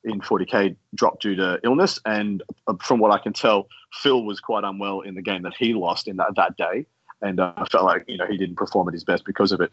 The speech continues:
So, I mean, with these events that are over three days with, <laughs> uh, you know,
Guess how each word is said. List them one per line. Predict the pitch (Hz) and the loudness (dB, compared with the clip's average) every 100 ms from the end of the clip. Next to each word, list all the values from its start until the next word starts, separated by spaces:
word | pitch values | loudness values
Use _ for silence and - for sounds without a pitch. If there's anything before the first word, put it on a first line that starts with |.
| - - | -6 -2
So, | - 107 98 - | 2 2 0 -2
I | 113 | 2
mean, | 127 117 - _ | 4 2 -4 _
with | 117 175 - | -2 0 2
these | 156 123 | 2 2
events | 107 131 131 | 2 0 0
that | 113 | 0
are | 107 113 | 2 2
over | 101 | 0
three | 95 110 98 | -4 -6 -4
days | 101 110 95 87 | -2 -4 -4 -8
with, | 87 - | -12 -6
<laughs> | - | -8
uh, | - - - - _ - | -8 -14 -16 -20 _ -2
you | 156 | 0
know, | 113 | 0